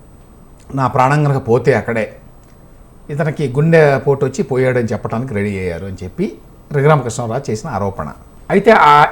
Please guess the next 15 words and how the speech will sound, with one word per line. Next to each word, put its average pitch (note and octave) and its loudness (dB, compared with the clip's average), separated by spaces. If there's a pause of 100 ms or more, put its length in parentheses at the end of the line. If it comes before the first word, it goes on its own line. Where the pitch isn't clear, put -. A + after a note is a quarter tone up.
ఎవరు G3+ 6
ఆ G3 6
ముసుగు E3+ 0
వీరులు F3 4 (280)
అనేది G3+ -2
తెలియదు E3+ 2
న్యాచురల్గా. F#2+ -8 (600)
తర్వాత A#3+ 6
రఘురామకృష్ణరాజు D#3 0
ఏం B2 -2
చెప్పాడంటే, A#2 -4
వాళ్ళలో D3+ 0
ఒక B2+ -4
వ్యక్తి G#2 -6
పేరు A2+ -4